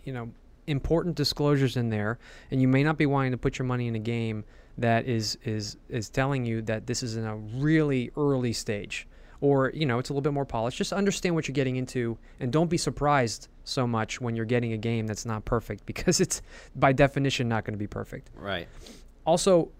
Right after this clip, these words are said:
Speaker 1: balance the risk of, do you wanna play it now or later? Uh, you, the, uh, the, for the most part, early access is not supposed to be this perpetual, you know, undone state of a game. It, it should be completed at some point. So maybe,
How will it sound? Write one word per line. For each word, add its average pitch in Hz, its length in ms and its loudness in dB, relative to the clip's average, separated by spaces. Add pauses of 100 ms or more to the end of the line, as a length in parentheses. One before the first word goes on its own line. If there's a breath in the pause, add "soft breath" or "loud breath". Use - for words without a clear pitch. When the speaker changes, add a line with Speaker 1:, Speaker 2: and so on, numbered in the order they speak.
(400)
Speaker 1:
balance 156 600 0
the 156 120 0
risk 143 320 2
of, 123 300 -2
do 120 80 0
you 135 180 2
wanna 135 260 0
play 131 280 -2
it 127 80 -4
now 120 260 -2
or 143 120 0
later? 151 380 -2 (340 soft breath)
Uh, 123 220 4 (100)
you, 139 220 -8 (260)
the, 127 200 0
uh, 127 100 2 (140)
the, - 100 -10 (220)
for - 180 -8
the 131 80 0
most 147 300 2
part, 113 260 2
early 139 240 2
access 123 320 0
is 117 100 -4
not 117 160 -2
supposed - 220 -6
to 117 80 -12
be 113 100 -2
this 107 140 -4
perpetual, 117 800 -4
you 123 120 -4
know, 107 340 -6
undone 117 360 -2
state 107 380 -4
of 104 100 -8
a 107 40 -6
game. 101 260 -8
It, 107 160 -10
it 127 120 -6
should - 260 -2
be 143 100 0
completed 120 560 -4 (100)
at 120 100 -2
some 117 220 -4
point. 104 320 -8
So 147 140 -4
maybe, 147 360 2